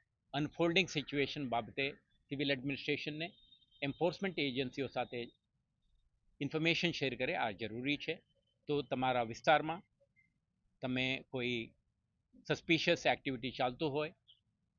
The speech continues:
જેમને તમે પંચાતતા ન હોય અને પ્રથમ વખત જોઈ રહ્યા હોય અને એમના ઉપર તમને શંકા, શંકા લાગતું હોય એવા કોઈ પણ પ્રવૃત્તિ કે એક્ટિવિટી બાબતે તમે હન્ડ્રેડ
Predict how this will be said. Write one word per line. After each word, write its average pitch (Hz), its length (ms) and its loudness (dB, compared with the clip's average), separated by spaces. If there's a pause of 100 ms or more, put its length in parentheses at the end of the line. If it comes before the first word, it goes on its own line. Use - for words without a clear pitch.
(140)
જેમને 139 260 0
તમે 131 320 0 (320)
પંચાતતા 147 520 4
ન 139 100 0
હોય 139 300 0
અને 127 120 -2
પ્રથમ 139 380 -4
વખત 139 200 -8
જોઈ 131 280 -2
રહ્યા 135 200 4
હોય 113 320 -2 (140)
અને 135 380 -4
એમના 131 260 -4
ઉપર 131 240 -4
તમને 123 260 -6
શંકા, 139 400 -4 (160)
શંકા 156 240 -2
લાગતું 123 340 -2
હોય 113 200 -6
એવા 123 220 -2
કોઈ 170 220 -4
પણ 175 200 -2
પ્રવૃત્તિ 135 560 -4 (800)
કે 135 240 2
એક્ટિવિટી 143 480 0
બાબતે 117 400 0
તમે 131 320 -4 (1160)
હન્ડ્રેડ 156 380 2